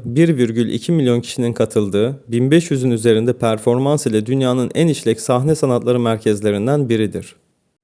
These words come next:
Her yıl üç yüz bini turla olmak üzere yedi milyon kişinin ziyaret ettiği kompleks, Avustralya'nın en popüler gezi mekanlarından birisidir.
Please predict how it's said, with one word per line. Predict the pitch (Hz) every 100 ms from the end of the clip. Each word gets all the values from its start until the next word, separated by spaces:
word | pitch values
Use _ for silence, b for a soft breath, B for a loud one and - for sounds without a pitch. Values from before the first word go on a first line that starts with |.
| _ _ _ _ _ _ _ _ _ _ _
Her | 135 175
yıl | 185 151 160
üç | 196 -
yüz | 165 123
bini | 123 117
turla | - 196 165
olmak | 113 104 -
üzere | 101 104 104 151 147
yedi | 123 123 185
milyon | 160 127 123
kişinin | - 117 113 110
ziyaret | 104 110 117 147 147
ettiği | 113 - 101 98
kompleks, | 107 98 110 120 160 - - - -
Avustralya'nın | 117 120 - 139 160 135 113 110
en | 120 165
popüler | 156 127 107 104
gezi | 104 120 117
mekanlarından | 147 120 113 104 101 104 107 131 131
birisidir. | 110 107 110 92 85